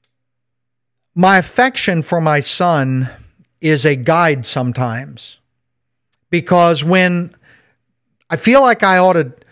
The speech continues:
discipline or direct my son in a particular way, there are times where later I feel a correction in my spirit that comes from my own affection for him,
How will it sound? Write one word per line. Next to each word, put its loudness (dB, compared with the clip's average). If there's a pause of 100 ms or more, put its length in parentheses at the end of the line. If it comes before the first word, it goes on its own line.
(280)
discipline 0
or 0
direct 0
my 0
son -4
in -2
a -4
particular -2
way, 0 (920)
there 2
are -2
times -2
where 0
later -2 (720)
I 0
feel 2
a 0
correction 0
in 0
my 0
spirit 0
that -6
comes -2
from -6
my 0
own 0
affection -4
for -4
him, -6